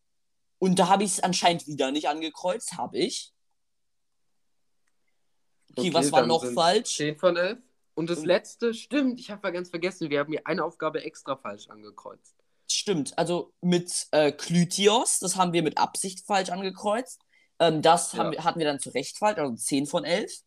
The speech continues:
Speaker 1: Und dann, hä, da wird vier angezeigt, da war noch eine drei. Egal, es ist ein bisschen
Speaker 2: Die beiden
Speaker 1: komisch.
Speaker 2: anderen waren einfach ein bisschen verbuggt oder es
Speaker 1: Ja.
Speaker 2: war nicht so gut, aber eigentlich haben wir zehn von elf.
Speaker 1: Ja.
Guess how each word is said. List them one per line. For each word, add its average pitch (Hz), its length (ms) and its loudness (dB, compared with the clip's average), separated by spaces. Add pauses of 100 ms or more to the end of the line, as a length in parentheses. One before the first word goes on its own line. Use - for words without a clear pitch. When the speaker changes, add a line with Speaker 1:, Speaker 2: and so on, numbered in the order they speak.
(640)
Speaker 1:
Und 165 180 0
dann, 247 320 6 (300)
hä, 170 340 0
da 170 100 2
wird 147 100 0
vier 165 300 0
angezeigt, 190 440 -6
da 170 60 -4
war 160 80 -6
noch 156 120 -10
eine 151 100 -4
drei. 135 360 -2 (300)
Egal, 117 580 4
es 135 120 -4
ist - 380 0 (180)
ein 123 80 0
bisschen 113 180 -4
Speaker 2:
Die - 60 -4
beiden 143 240 8
Speaker 1:
komisch. 139 60 0
Speaker 2:
anderen 143 200 0
waren 123 200 -2
einfach 120 260 -12
ein 113 60 -20
bisschen 113 280 -16
verbuggt 107 460 -8
oder 110 200 -4
es - 240 -18 (160)
Speaker 1:
Ja. 135 260 8
Speaker 2:
war 120 60 2
nicht 127 120 -10
so 120 100 -10
gut, 147 240 -8
aber 123 220 -2
eigentlich 117 280 -8
haben 110 140 -8
wir 107 120 -14
zehn 110 200 -10
von 113 160 -6
elf. 170 300 2 (440)
Speaker 1:
Ja. 143 460 0